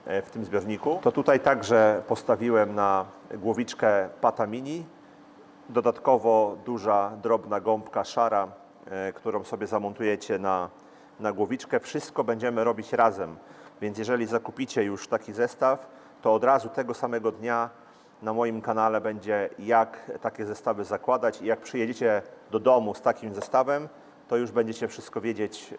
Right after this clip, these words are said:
co i jak. Odpalicie sobie filmik i razem ze mną krok po kroku założycie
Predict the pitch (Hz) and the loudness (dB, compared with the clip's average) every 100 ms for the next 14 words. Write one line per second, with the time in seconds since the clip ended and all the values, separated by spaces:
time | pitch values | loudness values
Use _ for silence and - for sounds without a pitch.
0 | - - 101 110 117 113 - 120 123 113 | -10 -2 2 4 4 2 2 2 0 -6
1 | 120 104 - 160 160 151 - - - - | -6 -6 -4 -4 -4 -6 -8 -20 -20 -12
2 | - 123 131 117 110 131 120 110 127 120 | 0 4 4 2 0 0 2 -2 0 0
3 | - 113 120 117 117 101 107 104 110 - | 2 -2 2 0 0 0 0 0 -4 -4
4 | 104 | -4